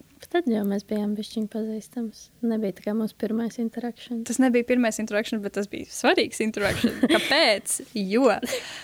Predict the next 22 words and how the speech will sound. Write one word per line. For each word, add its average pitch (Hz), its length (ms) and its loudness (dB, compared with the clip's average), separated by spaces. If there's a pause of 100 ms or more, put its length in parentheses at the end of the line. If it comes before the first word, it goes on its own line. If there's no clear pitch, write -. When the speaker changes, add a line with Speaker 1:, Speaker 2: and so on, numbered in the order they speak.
(140)
Speaker 2:
um, 196 640 2 (500)
abas 202 300 2
tās 185 180 -4
kursabiedrenes 190 720 2
iegāja 196 340 4
iekšā 190 240 0
Ausmeņu 190 320 -2
kebabā 196 380 0
gaidīt 196 240 0
savus - 180 -10
kebabus. 392 500 4 (360)
Viņas 247 160 6
teica, 254 220 4
"Piecas 349 240 4
minūtes", 285 320 8
beigās 226 300 4
iznāca 208 300 0
pusstunda. 196 640 -2
Ko 247 120 2
mēs 208 200 2
Speaker 1:
Mm. 196 40 -4
Speaker 2:
ar 202 60 0